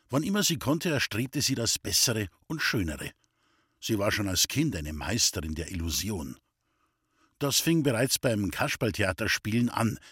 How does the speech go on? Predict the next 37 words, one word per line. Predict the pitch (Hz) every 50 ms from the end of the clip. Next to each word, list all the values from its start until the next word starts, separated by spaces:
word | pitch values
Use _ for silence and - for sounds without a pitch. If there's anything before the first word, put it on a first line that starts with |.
| - _ _ _ _ - - - _
Ich | - 147 -
baute | - 139 147 175 - 214
in | 196 180
ihrem | 156 147 127 -
Zimmer | - - - 131 180 180
mein | 147 113 98 85
Kasperltheater | - - 110 135 - - 156 135 - - 101 87 95 - - - -
auf | 92 123 151 - - - - - - - - -
und | - 143 120 101
wollte | 120 143 165 - 185 156
vor | - 147 127
der | 117 107 -
einfachen, | 101 104 127 135 - - 156 143 - - 98 -
gemalten | 104 92 90 78 73 95 117 - - 110 85
Waldkulisse | 69 69 90 110 - - - 127 120 123 123 - - 120
im | 101 90
Hintergrund | 78 110 135 143 - 139 101 107 123 131 131 - - - - - - -
meine | 98 117 151 185 175
Geschichte | 123 120 - - 156 165 - - 170
vom | - - 92 85
Kasperl | - - - 104 - - - 151 135
und | 127 113 -
der | 117
Prinzessin | - 92 92 82 - - 113 110 - - - 110 104 - -
ihr | 127 113 107 131 160 - - - - -
und | - 139 -
ihren | - 127 143 139
Freundinnen | 113 - - - 92 104 107 98 80 78 78
vorstellen. | - - - 95 87 - - - 110 90 76 73 - - _ _ _ _ _ _ _ _ _ _ _ _ _ _ _ _ -
Diese | 135 120 98 117 98
Dekoration | - 110 - - 120 110 98 - - - 131 117 117 110
war | 101 104 104 104 -
ihr | 143 131 151 120
aber | 107 98 80 87 82
viel | - - - 147 156 131 101 -
zu | - - 107 92
schlicht. | - - 90 76 - - - - -